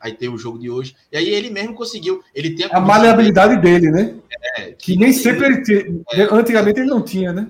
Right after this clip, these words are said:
Speaker 1: Dois mil e dezessete no Náutico não teve, por isso que ele caiu rapidamente ali, até
Speaker 2: Exatamente.
Speaker 1: com a eliminação
Speaker 2: Dois mil e dezessete,
Speaker 1: do Brasil.
Speaker 2: dois mil e dezessete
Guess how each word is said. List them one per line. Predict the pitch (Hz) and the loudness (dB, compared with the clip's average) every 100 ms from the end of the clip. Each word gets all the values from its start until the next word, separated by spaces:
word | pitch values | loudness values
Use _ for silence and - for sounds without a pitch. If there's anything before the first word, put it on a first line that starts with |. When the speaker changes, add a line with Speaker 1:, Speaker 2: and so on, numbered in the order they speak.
| - | -6
Speaker 1:
Dois | 147 | -6
mil | 165 | -4
e | - | -4
dezessete | 165 - 147 | -6 -6 -8
no | 156 | -8
Náutico | 143 165 214 | -8 -10 -12
não | 254 | -12
teve, | 185 131 | -8 -8
por | 117 131 | -10 -14
isso | 131 | -12
que | 180 | -14
ele | |
caiu | - 175 151 | -12 -10 -6
rapidamente | 135 127 123 107 107 | -8 -8 -10 -8 -10
ali, | 113 - | -8 -8
até | |
Speaker 2:
Exatamente. | 262 170 104 | -6 -6 -6
Speaker 1:
com | |
a | |
eliminação | 170 208 | -6 0
Speaker 2:
Dois | 254 | 2
mil | 311 | 2
e | |
dezessete, | 320 226 - 220 - | 0 -2 0 -2 -4
Speaker 1:
do | - | -12
Brasil. | - - - _ _ _ _ | -16 -18 -18 _ _ _ _
Speaker 2:
dois | 175 226 | 0 2
mil | 262 | 0
e | |
dezessete | - 202 - 143 147 147 - | 0 -2 -4 -8 -8 -8 -16